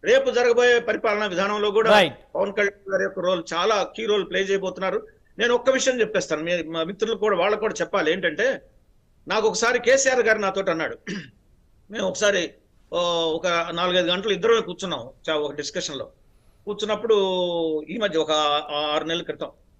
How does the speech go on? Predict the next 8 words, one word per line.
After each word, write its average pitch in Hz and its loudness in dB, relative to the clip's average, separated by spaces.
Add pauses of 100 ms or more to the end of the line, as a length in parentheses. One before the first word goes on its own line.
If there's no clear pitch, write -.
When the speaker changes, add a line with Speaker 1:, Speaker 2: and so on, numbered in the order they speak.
Speaker 1:
ఆ, 151 -6
ఎలక్షన్ 196 -4
ముందు, 196 -4
తెలంగాణ 175 -4
ఎలక్షన్ 156 -6
ముందు 143 -10
ఆయన 147 -8
ఏమన్నాడంటే, 214 -2